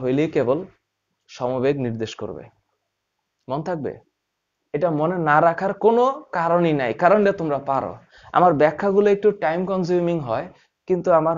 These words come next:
মনে হয় তোমরা যদি একটু শান্তি মতন পড়ো, কোনো সমস্যা হওয়ার কথা না। গেল এটা? আচ্ছা,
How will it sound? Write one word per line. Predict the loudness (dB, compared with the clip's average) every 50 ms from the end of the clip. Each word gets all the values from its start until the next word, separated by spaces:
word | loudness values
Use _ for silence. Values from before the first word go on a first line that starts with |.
| -2 -2
মনে | -2 -2 -2 -2
হয় | -2 -2 -2
তোমরা | -2 -2 -2 -2
যদি | 0 0 -2 -2
একটু | -4 -6
শান্তি | -8 -8 -8 -8 -6 -4 -4 -4
মতন | -6 -6 -6 -6 -8 -8 -6 -4
পড়ো, | -2 -2 -2 -4 -6 -8 -14 _ _ _ _ _ -2
কোনো | 0 0 0 0 -2 -2
সমস্যা | -4 -4 -4 -4 -4 -6 -6
হওয়ার | -6 -6 -6 -8
কথা | -10 -10 -12 -16 -16
না। | -18 -20 _ _ _ _ _ _ _ _ _ _ _ _ _ _ _ _ _ _ -20 -20 -20 -20 -20 -18 _ 0 2
গেল | 4 4 4 4 2
এটা? | 0 -2 -4 -4 -6 -2 0 0 0
আচ্ছা, | 0 -2 -12 -16